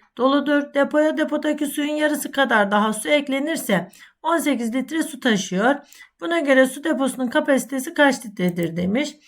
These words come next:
Şimdi arkadaşlar şöyle düşünün. Ee, bir tane depo çizelim. Bunu beş parçaya bölelim. Bir,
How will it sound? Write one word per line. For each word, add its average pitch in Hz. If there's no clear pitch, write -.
Şimdi 339
arkadaşlar 294
şöyle 302
düşünün. 202
Ee, 196
bir 285
tane 277
depo 277
çizelim. 185
Bunu 294
beş 302
parçaya 285
bölelim. 214
Bir, 180